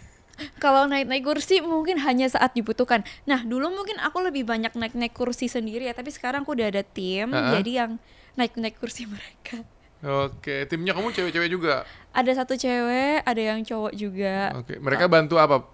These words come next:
Speaker 2: Foto?
Speaker 1: Ada yang fotografer, ada yang videografer, ada editor.
Speaker 2: Oh, jadi banyak timnya ya?
Speaker 1: Ya, nggak sebanyak itu sih.
Speaker 2: Oh, berarti banyak endorsannya hampir tiap hari ada dong ya?
Speaker 1: Kalau hampir tiap hari tuh pasti ada sih, Kak.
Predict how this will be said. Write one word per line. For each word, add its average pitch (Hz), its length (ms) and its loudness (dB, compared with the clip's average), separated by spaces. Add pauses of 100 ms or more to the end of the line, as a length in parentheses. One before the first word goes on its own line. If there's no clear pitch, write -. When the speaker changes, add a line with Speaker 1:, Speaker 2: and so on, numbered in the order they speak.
(120)
Speaker 2:
Foto? 135 680 6
Speaker 1:
Ada 214 240 0
yang 202 380 0
fotografer, 220 840 -8
ada 202 160 -10
yang 190 160 -10
videografer, 196 680 -6
ada 196 220 -6
editor. 185 720 -12
Speaker 2:
Oh, 185 160 8
jadi 170 180 8
banyak 226 400 8
timnya 185 320 2
ya? 123 180 4 (540)
Speaker 1:
Ya, - 140 -8
nggak 202 160 -4
sebanyak 175 320 -8
itu - 180 -14
sih. - 140 -20
Speaker 2:
Oh, 170 100 -4
berarti 143 300 0
banyak 202 400 6
endorsannya 185 560 2
hampir 180 260 2
tiap 190 160 -2
hari 208 160 4
ada 185 240 4
dong 131 180 0
ya? 110 200 -10 (240)
Speaker 1:
Kalau 233 260 0 (120)
hampir 233 360 -4
tiap 233 220 -4
hari 226 160 -6
tuh - 100 -16
pasti - 420 -10
ada 214 240 -6
sih, 190 180 -6
Kak. - 180 -10